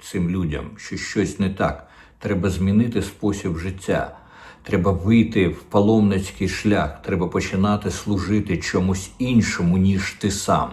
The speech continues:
Зараз багато солдатів на війні, тих, хто вже воює більше, ніж три роки повномасштабної війни, відчувають смертельну втому. Але потім, після війни, їх чекають роки,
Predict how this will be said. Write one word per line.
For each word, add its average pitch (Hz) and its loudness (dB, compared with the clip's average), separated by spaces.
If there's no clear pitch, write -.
Зараз 110 2
багато 98 2
солдатів 92 -2
на 82 0
війні, 90 0
тих, 95 -4
хто 80 -6
вже 80 -6
воює 85 -4
більше, 82 -6
ніж 80 -6
три 92 -8
роки 85 -4
повномасштабної 80 -4
війни, 90 -2
відчувають 90 -2
смертельну 95 2
втому. 87 -2
Але 107 2
потім, 101 0
після 95 -2
війни, 107 2
їх 95 -2
чекають 95 -2
роки, 101 -4